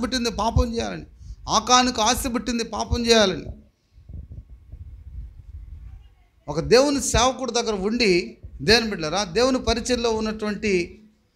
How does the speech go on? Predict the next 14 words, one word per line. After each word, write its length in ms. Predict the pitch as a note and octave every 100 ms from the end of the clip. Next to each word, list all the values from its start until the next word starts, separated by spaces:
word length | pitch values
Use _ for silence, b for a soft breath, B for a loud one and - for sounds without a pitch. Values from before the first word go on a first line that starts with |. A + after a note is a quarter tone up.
| _ _ C#3+
ఆ, 400 | D3 D3+ C#3+ C#3
అతని 220 | C3+ C#3+
పేరు, 540 | C3+ A#3 A#3 G3+ E3 - - - - -
దేవుని 240 | B2 F#3+ F#3+
బిడ్డలారా, 460 | F3 C3+ D#3 A#3+ A#3+ - b b -
రెండవ 220 | E3+ A3+
రాజుల 400 | A#3 G#3 A3 A3
గ్రంథంలో 380 | G3+ G3 F#3+ F#3
ఉంటాడు. 260 | F3 F3 E3
అతని 220 | D3+ D3
పేరు, 520 | D#3+ G#3+ G3+ E3 D#3 - _ _ -
ఆ, 600 | C#3+ C#3+ C#3+ C#3+ C#3 C3+ B2
గెహజీకి 540 | F#3+ A#3 C4 C4 C4+ A3+
ఆశ 300 | F#3+ C4